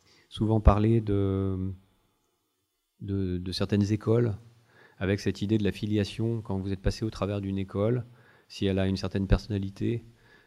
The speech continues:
elle vous marque et vous pouvez par exemple contacter vingt ans après des gens qui sont passés par la même école que vous n'avez jamais rencontrés, mais qui, qui ont une forme de filiation. Et Studio Venezia,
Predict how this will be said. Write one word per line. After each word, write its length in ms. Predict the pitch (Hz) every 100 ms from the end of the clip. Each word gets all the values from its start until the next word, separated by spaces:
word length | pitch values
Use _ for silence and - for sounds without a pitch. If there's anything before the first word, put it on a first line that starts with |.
| _
elle 180 | 95 95
vous 160 | 98
marque 520 | 104 107 117 - - - 98
et 240 | 98 101
vous 120 | 95
pouvez 300 | 95 101 98
par 160 | - 87
exemple 220 | 98 101
contacter 500 | 98 92 95 - 101
vingt 240 | 98 95
ans 80 | 104
après 380 | 95 - 104 107
des 120 | 104
gens 300 | 95 104 104
qui 80 | 104
sont 140 | -
passés 220 | 90 92 101
par 140 | 95
la 60 | 95
même 160 | 101
école 260 | 101 110 117
que 60 |
vous 120 | - 95
n'avez 140 | 92
jamais 220 | 98 104
rencontrés, 640 | 101 101 101 - 110 117 117 - - _ -
mais 140 | 95
qui, 200 | 92 98 -
qui 100 | -
ont 120 | 98 98
une 100 | 95
forme 260 | - 104
de 60 | 98
filiation. 540 | - 98 95 - 95 - - - - -
Et 140 | 95 98
Studio 320 | - 101 104
Venezia, 680 | 104 101 98 110 120 123